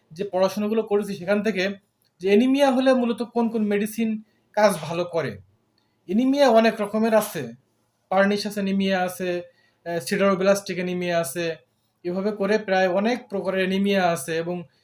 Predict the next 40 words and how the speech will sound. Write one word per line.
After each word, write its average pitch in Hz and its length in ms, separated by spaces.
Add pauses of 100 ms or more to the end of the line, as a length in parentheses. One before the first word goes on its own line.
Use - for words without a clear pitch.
(140)
অ্যানিমিয়াতে 220 720
বাংলাদেশে 196 540
একটা 214 580
বড় 190 300
অংশ 208 420
অ্যানিমিয়ার 202 1160
সমস্যায় 185 500
ভুগতেছে। 147 460 (800)
সম্মানিত 240 280
বন্ধুরা, 269 340
আসুন 233 260
আলোচনার 208 380
মূল 196 220
অংশে। 143 300 (760)
এই 247 160
অ্যানিমিয়া 277 460
রোগে 285 240
ফাইভ 226 300 (120)
ফস 233 300 (100)
সিক্স 226 280
এক্স 214 240
খুব 226 120
ভালো 196 240
কাজ 190 140 (100)
করছে। 208 420 (260)
দিনে 220 320 (140)
তিন 214 160
থেকে 220 200
চারবার 196 380 (460)
চারটা 208 280
করে 202 200
বড়ি 190 260
খাবে 214 300
গরম 196 260
পানির 170 180
সাথে 160 240
অথবা 170 260
গরম 160 280
দুধের 156 180
সাথে। 131 260